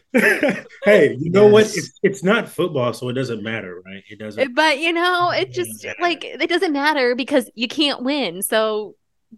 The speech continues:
Speaker 3: get out of here, Sooners. I don't wanna
Speaker 1: How,
Speaker 3: hear
Speaker 1: how are
Speaker 3: it.
Speaker 1: we supposed to be?
Speaker 3: We
Speaker 1: Are we,
Speaker 3: own
Speaker 1: are we,
Speaker 3: you.
Speaker 1: you sure we're little brother? Are we sure we're little brother with a, with this type of record in wrestling and
Speaker 3: Uh-huh.
Speaker 1: sports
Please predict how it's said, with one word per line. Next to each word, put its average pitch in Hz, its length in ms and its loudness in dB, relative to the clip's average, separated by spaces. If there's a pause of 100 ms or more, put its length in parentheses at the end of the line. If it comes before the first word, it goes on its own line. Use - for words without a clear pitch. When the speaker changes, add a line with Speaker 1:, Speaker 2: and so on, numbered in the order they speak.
(320)
Speaker 3:
get 294 100 -2
out 285 220 -2
of 240 60 -8
here, 170 160 -8
Sooners. 185 460 -8
I 220 60 -4
don't 247 80 -4
wanna 254 160 -4
Speaker 1:
How, 175 220 -4
Speaker 3:
hear 175 100 -2
Speaker 1:
how 170 60 0
are 170 60 2
Speaker 3:
it. - 20 4
Speaker 1:
we 175 80 2
supposed 151 320 -4
to 151 60 -6
be? 147 340 0
Speaker 3:
We 240 160 -6
Speaker 1:
Are - 20 -8
we, 180 60 -2
Speaker 3:
own 247 180 -2
Speaker 1:
are - 40 -4
we, 196 120 -4
Speaker 3:
you. 160 280 -10 (200)
Speaker 1:
you 185 120 -8
sure 214 200 6
we're 202 80 8
little 196 240 6
brother? 208 480 2
Are 151 60 -8
we 220 80 -4
sure 240 180 -6
we're 196 60 2
little 196 320 0
brother 202 200 0
with 185 140 -2
a, 147 200 -6 (340)
with 131 140 -8
this 160 200 -6
type 190 220 -2
of 165 80 -2
record 175 260 -2
in 135 100 -2
wrestling 160 380 -2
and 127 80 -4
Speaker 3:
Uh-huh. 127 120 -10
Speaker 1:
sports - 360 -8